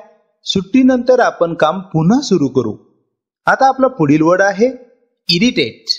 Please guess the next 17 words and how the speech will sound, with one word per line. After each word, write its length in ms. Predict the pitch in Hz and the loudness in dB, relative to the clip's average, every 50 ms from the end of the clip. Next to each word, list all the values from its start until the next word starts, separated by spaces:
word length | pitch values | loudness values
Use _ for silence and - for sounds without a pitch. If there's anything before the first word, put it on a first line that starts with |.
| - _ _ _ _ _ _ _ _ _ _ _ _ _ _ | -8 _ _ _ _ _ _ _ _ _ _ _ _ _ _
इरिटेट 680 | 165 160 180 208 254 269 254 170 139 113 90 - - - _ _ _ _ _ _ _ _ _ _ _ - | 0 0 2 2 2 0 0 -2 -4 -4 -6 -10 -18 -20 _ _ _ _ _ _ _ _ _ _ _ -2
याचा 260 | 143 147 - 220 226 | -2 0 0 0 0
अर्थ 200 | 247 254 254 254 | 0 -2 0 0
होतो 520 | 247 254 262 254 - 180 180 202 220 - _ _ _ _ | 0 0 0 0 0 0 -2 -2 -6 -12 _ _ _ _
एखाद्याला 440 | 175 180 - 226 226 220 240 240 240 | -6 -2 -2 0 0 0 0 0 -2
चिडवणे, 560 | 233 - - 175 151 143 151 143 139 147 180 247 277 - - _ _ _ _ _ | -4 -2 -2 -2 0 2 2 0 0 0 -2 -2 -4 -6 -12 _ _ _ _ _
डिवचणे, 600 | 135 135 156 156 143 147 135 - - 139 151 190 254 - - - _ _ _ - | -2 0 2 2 2 0 0 0 -2 -2 0 -2 -2 -6 -10 -18 _ _ _ -2
त्रस्त 320 | - 208 233 233 - - 226 208 - | -2 -2 -2 -2 -4 -4 -4 -2 0
करणे 280 | 147 135 180 180 165 | -2 -2 -2 -4 -4
किंवा 280 | 160 - - 233 254 277 | -4 -2 0 2 2 2
वैताग 400 | 277 269 254 240 - - 170 151 | 2 2 0 0 0 -2 -2 0
देणे. 280 | 139 131 131 120 110 110 - - _ _ _ _ _ _ _ _ | 0 0 -2 -2 -4 -8 -14 -20 _ _ _ _ _ _ _ _
याचा 180 | 180 196 - 277 | -2 0 0 0
सेंटेन्समध्ये 600 | 262 - 233 208 208 262 269 - - 208 160 151 | 0 0 0 0 0 -2 -2 0 -2 0 0 2
वापर 280 | 139 131 123 123 127 123 | 2 2 2 2 0 0
पाहूया, 360 | 123 127 127 131 139 175 214 - - - - _ _ _ _ _ _ _ _ _ _ - | 0 0 2 2 4 2 2 0 -4 -10 -20 _ _ _ _ _ _ _ _ _ _ -2
He 120 | 214 240 | 0 0